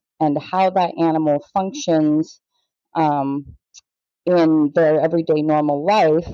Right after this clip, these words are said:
in the things that they do biomechanically, um, getting around, walking, laying down, getting up,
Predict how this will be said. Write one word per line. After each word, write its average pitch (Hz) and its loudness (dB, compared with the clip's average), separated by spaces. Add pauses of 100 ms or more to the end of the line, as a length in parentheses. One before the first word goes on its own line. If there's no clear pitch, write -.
(120)
in 165 0
the 156 0
things 156 -4
that 151 -6
they 147 -2
do 156 0
biomechanically, 156 -2 (440)
um, 143 -4
getting 160 -2
around, 151 2
walking, 156 0
laying 151 0
down, 151 0
getting 151 -4
up, 143 0